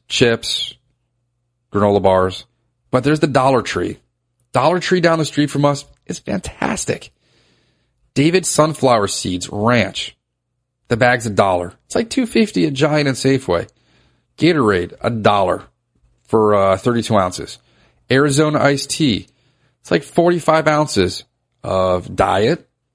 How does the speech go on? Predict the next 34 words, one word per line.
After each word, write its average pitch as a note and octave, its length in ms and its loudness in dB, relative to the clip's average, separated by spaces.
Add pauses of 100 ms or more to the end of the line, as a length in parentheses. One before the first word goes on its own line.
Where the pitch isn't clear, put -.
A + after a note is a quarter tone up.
(560)
green G2 400 -2
tea A2+ 260 -2
with A#2 160 -2
lemon, A#2 480 0 (1000)
and G2+ 420 -2
regular C3+ 320 2
tea A2 200 -4
with G2 160 0
lemon, F2 400 -6 (280)
or F#2+ 120 -4
ginseng, F#2+ 420 -4
whatever. F#2+ 380 0 (180)
It's D#3 200 -6
a - 80 -2 (120)
dollar. E3+ 460 2 (400)
That D3+ 120 -2
same F3 220 -2
thing E3 200 0
is C#3 100 0
two D#3+ 180 0
fifty C#3+ 300 -2
at B2 60 -2
the G#2 60 -10
grocery A2 360 -2
store. F2 340 -4 (460)
Now, G#2 80 0
granted, A#2 380 0
it G#2 60 0
might A2 180 2
be G2+ 100 -6
ten G#2 280 -2
years F2+ 240 -2
old, D#3 380 0
but F#2+ 300 -4